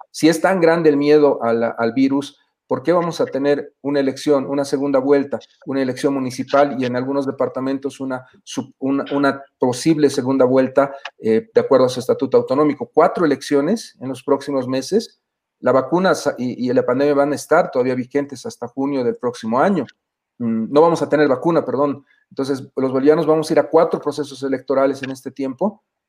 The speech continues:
Yo lo, lo veo como que hace falta más diálogo entre la clase política y lograr esta, este, esta posibilidad de diálogo interinstitucional que nos permita olvidarnos del artículo doce,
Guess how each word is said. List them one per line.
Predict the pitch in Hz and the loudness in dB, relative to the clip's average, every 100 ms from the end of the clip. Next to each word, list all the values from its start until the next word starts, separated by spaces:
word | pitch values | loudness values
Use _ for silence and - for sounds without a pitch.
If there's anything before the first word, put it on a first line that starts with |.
| _ _ _ _ _ 123 | _ _ _ _ _ 2
Yo | 180 | 6
lo, | 233 147 | 6 6
lo | 139 | 6
veo | 151 151 | 6 6
como | 143 131 120 | 0 -4 -6
que | 120 113 _ _ - | -6 -8 _ _ -6
hace | 131 160 | -4 -2
falta | - 151 139 | 2 2 0
más | 143 135 | -4 -2
diálogo | 127 147 151 127 | 2 4 4 0
entre | 120 120 | -8 -8
la | 117 | -6
clase | 127 - | -10 -10
política | - 123 127 131 - 156 | -8 -8 -8 -8 -2 0
y | 143 | 0
lograr | 123 123 139 139 | -2 2 2 2
esta, | 135 123 117 - _ - | -2 -4 -4 -8 _ -10
este, | 127 - 131 131 | -6 -2 -2 -4
esta | - 143 127 | -4 0 0
posibilidad | 127 120 123 135 | -2 -6 0 2
de | 139 | 4
diálogo | 127 139 147 139 | 4 6 4 2
interinstitucional | 135 156 127 - 147 135 127 131 131 143 | -2 -4 -6 -8 -12 -10 -8 -6 -2 -4
que | 147 | -4
nos | 127 123 | -10 -8
permita | 120 131 139 147 143 - - - | -8 -6 0 2 2 -2 -8 -2
olvidarnos | 123 127 139 165 151 | 0 4 4 4 0
del | 131 | 0
artículo | 127 123 - 135 123 | -2 -2 -4 -2 0
doce, | 127 123 151 | 0 2 -2